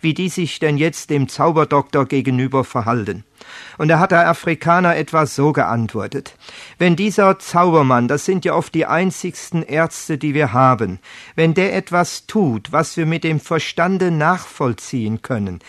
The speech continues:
das heißt, was erklärbar ist, dann lassen wir diese Behandlung an uns geschehen. Wenn er aber etwas tut, das mit dem Verstande nicht nachvollziehbar ist,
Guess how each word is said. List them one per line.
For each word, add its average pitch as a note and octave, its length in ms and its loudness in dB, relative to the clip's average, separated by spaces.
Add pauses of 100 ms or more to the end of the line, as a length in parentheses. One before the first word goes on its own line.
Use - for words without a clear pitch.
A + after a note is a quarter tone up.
(240)
das D3+ 240 0
heißt, F3 360 0
was E3 180 2
erklärbar D#3 880 0
ist, - 380 -10 (320)
dann F3 300 4
lassen E3+ 440 0
wir E3 160 0
diese F3 380 -4
Behandlung D#3 800 -2 (100)
an D3 240 0
uns D3 420 -4
geschehen. A#2+ 560 -4 (400)
Wenn G#3 220 2
er F#3+ 200 2
aber E3+ 300 2
etwas F3 560 -2
tut, E3 380 2
das D3 200 -2
mit E3+ 160 -4
dem D#3+ 140 -2
Verstande F3 640 -2
nicht G3 360 -4
nachvollziehbar A#2+ 1040 -4
ist, - 260 -12